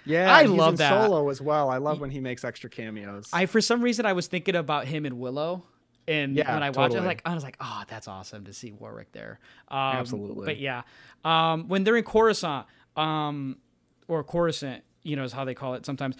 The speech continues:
Speaker 2: Chancellor Valorum, you know, I kind of enjoy watching him in this movie more now because I've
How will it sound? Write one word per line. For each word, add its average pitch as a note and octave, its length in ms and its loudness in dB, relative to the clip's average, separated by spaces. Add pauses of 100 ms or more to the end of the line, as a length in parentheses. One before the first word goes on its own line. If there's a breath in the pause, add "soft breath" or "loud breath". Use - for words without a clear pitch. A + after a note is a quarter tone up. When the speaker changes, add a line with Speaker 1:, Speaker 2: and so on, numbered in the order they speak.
(120)
Speaker 2:
Chancellor A#3 420 8
Valorum, F3 680 4 (880 soft breath)
you F#3 140 2
know, E3 260 2
I F3 120 4
kind G#3 200 6
of A3 140 2
enjoy E3 480 2
watching D3 420 0
him F3+ 220 0
in F3 60 -2
this E3 140 -6
movie F3 200 0
more E3 240 2
now F3 220 0
because D#3 440 -4
I've C3 260 -4